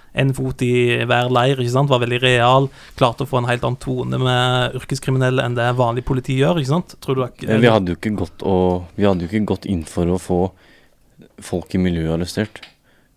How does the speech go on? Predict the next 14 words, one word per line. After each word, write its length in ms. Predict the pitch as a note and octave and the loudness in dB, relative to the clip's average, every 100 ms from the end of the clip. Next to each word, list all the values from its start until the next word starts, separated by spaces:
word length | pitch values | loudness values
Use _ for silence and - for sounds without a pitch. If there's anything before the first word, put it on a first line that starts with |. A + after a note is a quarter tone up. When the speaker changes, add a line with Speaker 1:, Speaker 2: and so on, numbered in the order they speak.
| _ | _
Speaker 2:
Vi 80 | F#2 | 0
hadde 160 | F#2 | 2
gjort 80 | F2+ | 0
det 80 | G2 | -2
helt 160 | F#2+ F2+ | -4 -4
motsatte. 460 | D#2+ F2+ - G#2 G#2 _ _ _ _ _ _ _ _ _ _ _ _ _ _ - - - - - - | -6 -8 -6 -6 -6 _ _ _ _ _ _ _ _ _ _ _ _ _ _ -20 -20 -20 -20 -20 -20
Speaker 1:
Så 160 | - B2+ | -10 -6
folk 160 | B2+ | -6
som 140 | - C3+ | -8 -8
utenfor 380 | A#2+ - D3 F#3+ | -8 -4 -6 -2
miljøet 280 | B2+ A#2+ A#2+ | -2 -2 -2
da, 80 | A#2+ | -6
jeg 120 | B2 | -8
forstår 180 | - C3 | -8 -10